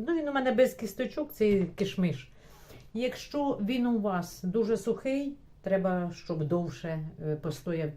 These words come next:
е, в кипятку, щоб пропарився. І потім ми вже ніде від рук не дінешся, ні одна лопатка не допоможе. Масло хоч і кімнатної температури,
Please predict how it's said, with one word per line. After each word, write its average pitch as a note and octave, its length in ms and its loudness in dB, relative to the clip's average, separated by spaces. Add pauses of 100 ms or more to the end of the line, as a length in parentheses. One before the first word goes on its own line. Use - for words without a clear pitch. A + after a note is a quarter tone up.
е, D#3+ 100 -4
в D3 380 -4
кипятку, D#3+ 540 -2 (600)
щоб - 240 -2
пропарився. G#3+ 800 4 (500)
І G#3 80 -4
потім G#3+ 600 2 (140)
ми F#3+ 300 2
вже D#3 340 -2 (220)
ніде D#4 480 2
від A3+ 180 0
рук G#3 220 2
не F#3+ 120 4
дінешся, A3+ 560 0
ні F3+ 200 2
одна D#3+ 260 0
лопатка D3+ 520 0
не D3 100 0
допоможе. G3+ 580 0 (760)
Масло G#3+ 600 2
хоч - 360 0
і A3+ 240 -2 (260)
кімнатної A#3 680 2
температури, E3 880 0